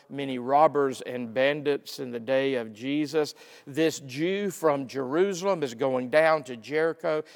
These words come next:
and it says, Jesus said in his story, "He fell into the hands of robbers, who stripped him and beat him and went away, leaving him half dead." Then came a priest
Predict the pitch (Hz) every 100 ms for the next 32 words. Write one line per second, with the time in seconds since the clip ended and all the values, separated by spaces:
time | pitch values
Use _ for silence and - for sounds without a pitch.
0 | - - 135 160 156 - 208 180 120 117
1 | 117 147 156 147 135 160 156 147 139 143
2 | - - 190 165 - - 175 165 - 202
3 | 202 202 190 - 175 170 151 156 165 165
4 | 147 - 170 156 160 123 123 170 190 175
5 | - _ _ _ _ 131 123 - - 180
6 | 180 - 143 120 117 110 113 113 170 156
7 | - 127 120 110 - _ _ - 131 131
8 | 139 175 170 135 127 127 - 123 143 143
9 | 143 139 123 120 117 117 - 117 107 -
10 | _ _ 135 120 110 107 117 _ _ _
11 | _ _ _ _ _ _ _ _ 131 151
12 | 151 151 147 131 _ - 139 131 131 127
13 | - 127 _ - 135 107 - - -